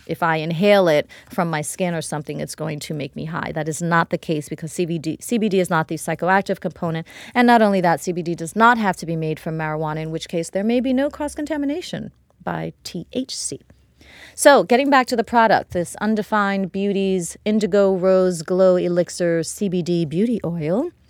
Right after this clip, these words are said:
The active and primary ingredients are C B D,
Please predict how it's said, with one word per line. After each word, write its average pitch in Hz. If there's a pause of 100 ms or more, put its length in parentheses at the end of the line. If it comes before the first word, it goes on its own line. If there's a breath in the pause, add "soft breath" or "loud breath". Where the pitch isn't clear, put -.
(400 loud breath)
The 233
active 262
and 233
primary 214
ingredients 185
are 170
C 165
B 214
D, 208